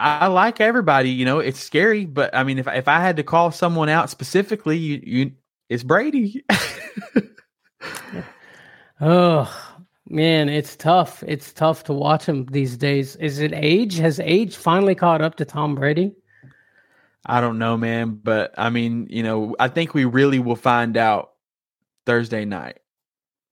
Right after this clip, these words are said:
Speaker 2: Well, if we didn't find out in that frickin', uh,
Speaker 1: Exactly.
Speaker 2: Panthers game, I mean, i-, i-, if he kills it, if he goes out there and kills it, are we like, "Brady's back"?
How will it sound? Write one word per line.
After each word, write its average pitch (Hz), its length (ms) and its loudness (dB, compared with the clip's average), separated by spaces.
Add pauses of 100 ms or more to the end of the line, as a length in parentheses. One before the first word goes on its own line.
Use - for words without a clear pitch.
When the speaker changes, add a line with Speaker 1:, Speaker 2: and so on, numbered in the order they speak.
(460)
Speaker 2:
Well, 151 260 4
if 139 180 0
we 156 100 2
didn't 175 240 2
find 170 300 4
out 160 200 4
in 143 140 0
that 139 240 -2
frickin', 139 460 -2
uh, - 380 -16
Speaker 1:
Exactly. 113 300 -2
Speaker 2:
Panthers 143 500 0
game, 135 460 -4
I 139 100 -6
mean, 139 580 -4 (600)
i-, 160 40 0
i-, 165 40 4
if 190 480 -2
he 247 180 4
kills 214 360 2
it, 147 100 0
if 156 100 2
he 233 100 2
goes 233 260 2
out 214 180 2
there 196 160 2
and 143 120 -4
kills 170 360 2
it, 131 240 -6
are 151 160 0
we 170 160 2
like, 151 400 2 (360)
"Brady's 147 520 -2
back"? 247 760 0